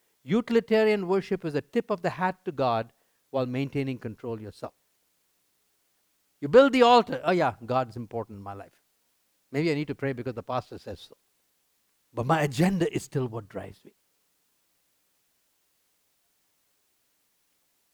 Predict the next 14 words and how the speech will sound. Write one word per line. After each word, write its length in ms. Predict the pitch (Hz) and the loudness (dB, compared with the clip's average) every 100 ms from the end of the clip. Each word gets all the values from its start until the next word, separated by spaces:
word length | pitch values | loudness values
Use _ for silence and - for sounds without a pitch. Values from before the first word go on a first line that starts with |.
| _ _ _ _ _ _ _ _ _ _ | _ _ _ _ _ _ _ _ _ _
So 160 | - 220 | 0 2
the 100 | 208 | 2
priest 300 | - 254 - | 2 0 2
says, 200 | 254 - | 0 0
"Pray." 320 | - 254 277 | 4 6 6
So 140 | 254 214 | 4 2
now 260 | 190 240 | 4 4
he's 300 | 208 226 - | 2 -2 -2
no 140 | 220 220 | -4 -4
choice 360 | - 220 254 | -2 -2 -2
but 240 | - 190 - | -4 -6 -6
to 80 | |
pray, 240 | - 185 147 | -4 -2 -2
right? 240 | 147 190 | -2 -6